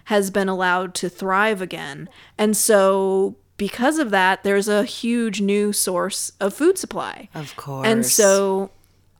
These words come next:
Speaker 1: a lot of animals are coming in to eat what's there. And great whites, of course, are part of this.
Speaker 2: That makes sense.
Speaker 1: Yeah.
Speaker 2: Yeah. Yeah.
Speaker 1: And then I read another f-, thing that I think is kind of funny and maybe a little sad,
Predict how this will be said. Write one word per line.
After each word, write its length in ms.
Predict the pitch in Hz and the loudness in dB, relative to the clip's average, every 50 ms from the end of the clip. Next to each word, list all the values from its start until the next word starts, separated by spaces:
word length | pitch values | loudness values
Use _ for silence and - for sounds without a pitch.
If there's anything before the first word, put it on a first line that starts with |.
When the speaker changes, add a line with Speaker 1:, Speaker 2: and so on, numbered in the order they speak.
| _ - | _ 0
Speaker 1:
a 60 | 214 | 0
lot 320 | 208 202 208 214 226 233 | 2 4 4 4 4 2
of 100 | 226 202 | 0 -2
animals 500 | - 175 185 180 180 170 175 170 165 - | -4 -6 -6 -6 -8 -8 -10 -10 -10 -10
are 80 | 170 170 | -10 -10
coming 360 | - - 190 180 185 180 175 | -8 -6 -6 -6 -6 -6 -8
in 320 | 175 170 170 165 160 175 | -10 -10 -12 -12 -12 -12
to 500 | - - - 170 170 170 160 165 170 - - _ _ _ _ | -10 -8 -8 -8 -8 -8 -10 -12 -14 -14 -16 _ _ _ _
eat 220 | 185 180 147 - _ _ _ _ _ _ - _ _ _ _ | -12 -12 -12 -14 _ _ _ _ _ _ -20 _ _ _ _
what's 380 | - 214 294 240 226 196 - - | -2 4 6 8 8 6 4 2
there. 380 | 202 196 175 123 - - - - - - - - _ - | -2 -2 -2 -2 -8 -14 -18 -20 -20 -20 -20 -20 _ -4
And 260 | 190 196 190 185 180 | -2 -2 -2 -4 -4
great 220 | 175 175 175 - | -6 -8 -8 -8
whites, 320 | - 160 165 175 170 - - | -8 -10 -10 -8 -8 -10 -10
of 100 | 180 - | -10 -10
course, 320 | - 190 160 170 196 - | -10 -8 -8 -8 -8 -6
are 160 | 202 202 214 | -4 -6 -6
part 260 | 208 - 269 294 311 | -4 -4 -4 -2 -2
of 120 | 269 202 - | -4 -6 -6
this. 360 | 175 131 - - - - - _ _ _ - - - | -10 -10 -10 -10 -12 -12 -14 _ _ _ -18 -10 -8
Speaker 2:
That 160 | 170 170 165 | -8 -8 -6
makes 240 | 165 160 147 - - | -6 -6 -4 -4 -4
sense. 520 | - 131 127 131 131 127 - - - - | -4 -4 -4 -6 -6 -4 -4 -4 -4 -2
Speaker 1:
Yeah. 140 | 220 214 214 | 0 2 2
Speaker 2:
Yeah. 420 | 175 151 151 147 143 139 139 135 131 - _ _ _ _ _ | 2 2 0 0 -2 -4 -6 -8 -10 -12 _ _ _ _ _
Yeah. 360 | 160 156 143 127 123 143 151 - - _ | -6 -4 -4 -4 -6 -10 -12 -14 -14 _
Speaker 1:
And 160 | - 240 262 277 | 2 2 4 4
then 100 | 277 294 | 4 4
I 80 | 285 | 4
read 220 | 269 247 247 240 233 | 4 4 6 4 4
another 280 | 226 226 226 247 254 | 4 4 4 2 2
f-, 100 | 269 254 - - _ _ | 0 0 -8 -18 _ _
thing 240 | - 226 202 202 202 | -4 -2 -2 -2 -2
that 100 | 208 190 | 0 0
I 100 | 180 196 | 0 -2
think 180 | - 202 196 - | -2 -4 -2 -2
is 220 | 180 180 - - - _ _ | -2 -2 -4 -6 -8 _ _
kind 240 | - - 196 190 185 | -6 -2 0 0 0
of 60 | 175 - | 0 0
funny 340 | 196 180 165 156 180 226 - - | 0 -2 0 -2 -4 -4 -4 -6
and 300 | - 180 180 185 202 214 - _ _ _ | -6 -6 -6 -6 -8 -12 -14 _ _ _
maybe 340 | - - 190 185 180 180 175 | -14 -10 -8 -8 -8 -8 -8
a 60 | 185 | -8
little 180 | 190 196 196 190 | -8 -10 -10 -8
sad, 440 | - - 190 180 170 170 185 214 | -6 -4 -2 -2 -2 -2 -4 -6